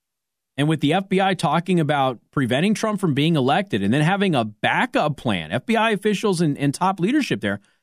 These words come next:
having a backup plan if Trump got elected to get him out. And then next thing you know, the F B I is creating this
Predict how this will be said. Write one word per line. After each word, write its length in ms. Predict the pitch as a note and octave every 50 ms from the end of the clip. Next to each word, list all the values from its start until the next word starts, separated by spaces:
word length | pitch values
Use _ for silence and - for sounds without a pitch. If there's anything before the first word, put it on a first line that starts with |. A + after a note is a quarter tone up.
| _ -
having 220 | E3+ F#3 G3+ G3+ F#3
a 60 | D3+
backup 540 | A#2 - C#3+ C#3+ F3 A#3 A#3+ - B3+ A#3 G3
plan 320 | - G#3+ G#3 F#3+ F3+ F3 F3 _ -
if 300 | C#4+ D4+ D#4 C4 - -
Trump 300 | - C4+ C4+ C4 A#3+ A3
got 220 | A3+ A3+ A#3 A#3
elected 500 | A#3+ A3+ A3+ C#4 D#4 E4+ - - G3 D#3+
to 80 | D3 D3
get 160 | D3+ A3+ B3
him 140 | A#3+ A3 A#3
out. 260 | C#4 D#4 E4 D#4+ B3
And 100 | E3+ D#3
then 200 | D#3 E3+ F3 E3+
next 220 | F#3+ A3+ - -
thing 120 | A3+ G3 G3
you 60 | F#3+
know, 180 | A#3 D4+ D#4+
the 140 | A3+ E3 E3
F 140 | F#3 G3 -
B 120 | - C3+
I 220 | E3 A#3 D4+ D4+ C4+
is 180 | G#3 F3 D#3+
creating 480 | - - - C3 B2 A#2+ C3+ D3+ E3+ F3
this 220 | D#3 D#3 D#3 -